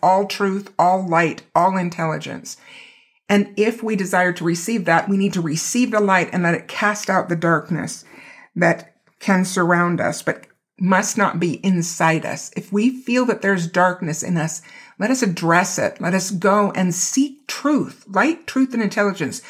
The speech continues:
to chase out the darkness, to fill us with so much light that the darkness has no place. Goes on in verse seven, "If we walk in the light as he is in the light, we have fellowship one with another, and the blood of Jesus Christ, his son, cleanseth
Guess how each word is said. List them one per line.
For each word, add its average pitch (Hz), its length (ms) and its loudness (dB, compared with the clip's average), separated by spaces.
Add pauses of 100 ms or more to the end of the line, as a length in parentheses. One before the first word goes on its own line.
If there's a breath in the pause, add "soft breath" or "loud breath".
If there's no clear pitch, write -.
(240 loud breath)
to 208 120 2
chase 269 480 0
out 247 220 0
the 160 60 -2
darkness, 165 640 -2 (400 soft breath)
to 196 100 -4
fill 294 400 2
us 151 220 0
with 190 120 -2
so 220 180 -4
much 214 260 -2
light 185 280 0
that 160 120 -6
the 165 60 -8
darkness 175 480 -2
has 160 300 -4
no 170 200 0
place. 151 580 -6 (720 soft breath)
Goes 185 240 4
on 185 160 4
in 180 80 0
verse 160 220 0
seven, 196 260 2
"If 175 80 -2
we 170 80 2
walk 165 260 2
in 170 60 -2
the 160 80 -2
light 175 320 0
as 160 160 0
he 262 500 0
is 151 200 -2
in 160 140 2
the 160 80 -2
light, 151 340 0
we 170 120 2
have 165 240 -2
fellowship 202 520 0
one 185 140 2
with 165 120 0
another, 165 300 2
and 156 100 0
the 151 60 -4
blood 170 240 2
of 170 80 0
Jesus 165 320 -2
Christ, 165 360 -2
his 151 160 -2
son, 151 280 -2
cleanseth 196 760 0